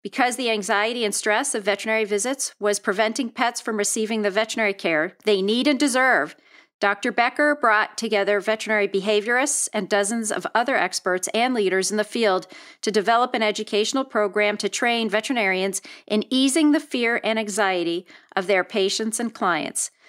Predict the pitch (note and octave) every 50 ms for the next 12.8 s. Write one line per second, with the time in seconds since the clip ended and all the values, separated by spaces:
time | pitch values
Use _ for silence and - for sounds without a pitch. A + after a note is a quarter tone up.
0 | _ _ _ A3 A3 A3 - - C4+ G#3+ G3+ G3+ A3 A#3 B3 C4+ C4+ - A3+ A3
1 | - F#3+ G#3 B3 - C4+ - B3 A3 A3 A3+ - C#4 A#3 - A#3+ A#3+ - B3+ B3+
2 | A#3+ G#3+ G3 F#3+ G3+ A3 - - - - - A3 G#3+ G3 G3 G3+ G#3+ G#3+ G#3+ -
3 | G#3+ - - A#3+ G#3+ G3+ A3+ G3 F#3+ F#3+ F#3 G#3+ G3+ G3 G3 - - G#3 - -
4 | - - A#3 G#3+ F#3 D3 - - - _ _ _ _ - - - _ _ _ _
5 | - G#3+ G3+ G3+ - A#3 - A3+ G#3+ A3+ A3+ - C#4+ C#4+ C#4 A#3 G#3 G3+ G3+ A3
6 | G3+ G#3 G3 G3 G3 A3+ A#3+ A#3+ A3 G#3+ - G#3 G#3 - - A3 A3 G#3 G#3 G#3
7 | G#3 - G#3+ G3 - B3+ - A3+ F3+ E3+ F3 F#3 - - G3 G3 F#3+ C#4 D4 C#4+
8 | C#4 C#4 C#4 C4+ B3+ A#3+ A#3 A3 A3 G#3+ A3 A#3+ B3 - C#4 C#4+ D#4 D#4+ D4+ -
9 | - G3+ - - A3 G#3 A3 A3+ G#3+ - A3 G#3+ G#3 G3+ G#3 G#3+ A3+ B3 C#4+ -
10 | - - - - - - - _ - - G#3 G3+ G3+ - - D#4+ E4 E4 - A#3+
11 | A3 G#3+ G#3 G#3 G#3 G#3+ G#3 A#3 - - G3+ G3 F#3 G3 G3+ G3 A3 A3+ A#3 B3
12 | B3+ B3 A3+ G#3+ A#3 G#3+ G3+ G3+ G3+ - G#3 G#3 G#3 G#3+ G#3 -